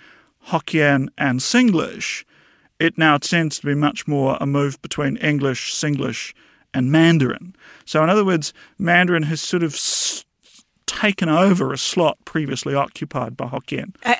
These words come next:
Speaker 2: actively encouraged by the government.
Speaker 1: Actively encouraged.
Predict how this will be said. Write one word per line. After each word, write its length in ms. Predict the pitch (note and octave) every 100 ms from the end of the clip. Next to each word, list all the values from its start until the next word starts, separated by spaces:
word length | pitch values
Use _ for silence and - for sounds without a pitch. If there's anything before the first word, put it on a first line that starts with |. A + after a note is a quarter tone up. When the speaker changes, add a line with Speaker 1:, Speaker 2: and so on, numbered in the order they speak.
| -
Speaker 2:
actively 500 | A3 G#3 G#3+ F#3 F3+
encouraged 580 | D#3 D#3+ G3 D#3+ F3+ -
by 160 | E3+ D#3+
the 80 |
government. 360 | E3 F3 E3+ F#3+
Speaker 1:
Actively 400 | G#3+ G3 E3 D3
encouraged. 680 | C3+ C#3+ A3 G3+ C3+ C3